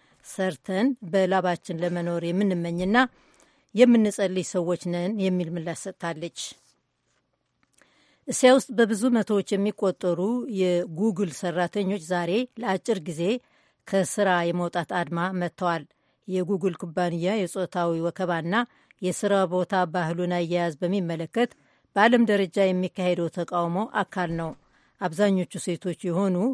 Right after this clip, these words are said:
በብዙ መቶዎች የሚቆጠሩ ሌሎች ሰራተኞች ደግሞ ዛሬ በዓለም ዙሪያ ካሉት የጉግል ኩባንያዎች ከስራ የመውጣት አድማ ያደርጋሉ ተብሎ ይጠበቃል። ግዙፍ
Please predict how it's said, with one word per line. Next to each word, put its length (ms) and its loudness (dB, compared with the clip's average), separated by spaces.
በብዙ 400 -4
መቶዎች 400 0
የሚቆጠሩ 640 -2
ሌሎች 320 -2
ሰራተኞች 640 -6
ደግሞ 240 0
ዛሬ 300 -4
በዓለም 340 6
ዙሪያ 320 2
ካሉት 500 0
የጉግል 540 2
ኩባንያዎች 800 0
ከስራ 440 2
የመውጣት 580 0
አድማ 320 -2
ያደርጋሉ 520 -2
ተብሎ 280 -6
ይጠበቃል። 560 -4
ግዙፍ 380 0